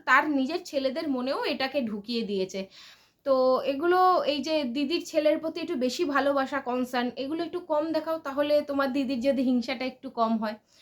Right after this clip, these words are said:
তো যাই হোক, উম, এই কারণে নাকি ওর দিদির এত রাগ,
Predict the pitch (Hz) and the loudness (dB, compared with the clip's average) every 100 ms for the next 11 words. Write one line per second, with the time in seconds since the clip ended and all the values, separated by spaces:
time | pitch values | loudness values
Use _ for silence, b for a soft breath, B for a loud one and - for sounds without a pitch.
0 | b b b b 381 302 359 359 349 349 | b b b b -6 4 6 6 4 0
1 | 440 _ - 269 262 262 254 262 - - | -6 _ -8 -6 -4 -4 -4 -6 -8 -4
2 | 330 480 480 302 277 294 285 269 262 320 | 4 4 6 4 4 2 -2 -2 -4 0
3 | 285 247 247 233 285 233 - 233 202 233 | 0 -2 -6 -4 -2 -2 -2 2 4 4